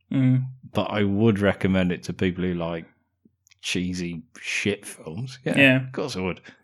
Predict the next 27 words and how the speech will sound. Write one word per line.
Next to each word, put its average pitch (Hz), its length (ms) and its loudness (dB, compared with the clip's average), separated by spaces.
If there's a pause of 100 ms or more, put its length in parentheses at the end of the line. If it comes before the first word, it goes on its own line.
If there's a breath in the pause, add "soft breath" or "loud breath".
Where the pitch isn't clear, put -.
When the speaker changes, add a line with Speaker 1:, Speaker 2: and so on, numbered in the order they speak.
(200 soft breath)
Speaker 1:
And 220 140 8
also 196 240 8
people 131 300 6
who 127 100 8
are 131 80 10
obviously 131 240 6
fans 127 320 6
of 123 80 2
Warwick 127 300 6
Davis. 127 400 8
I 127 40 2
mean, 123 140 6
he, 131 340 4 (260 loud breath)
he - 100 6
did 160 180 10
actually 131 240 6
decline 123 420 6
to 120 80 -4
be 127 180 4
in 120 120 8
the 113 180 2
Origins 117 540 4
one. 117 260 0
Was 135 140 0
it 101 60 4
Origins? 147 580 2
No, 135 80 0